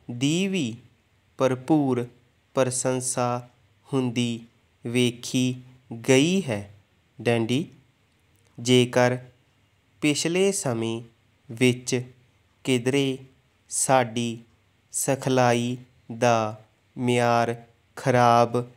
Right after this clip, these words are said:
ਰਿਹਾ ਹੈ ਤਾਂ ਸਾਡਾ ਸਾਰਿਆਂ ਦਾ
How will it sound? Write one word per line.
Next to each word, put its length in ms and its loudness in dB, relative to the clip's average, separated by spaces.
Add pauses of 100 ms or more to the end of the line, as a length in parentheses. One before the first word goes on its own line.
(320)
ਰਿਹਾ 460 2
ਹੈ 400 -8 (420)
ਤਾਂ 340 0 (320)
ਸਾਡਾ 800 0 (280)
ਸਾਰਿਆਂ 680 2
ਦਾ 340 -2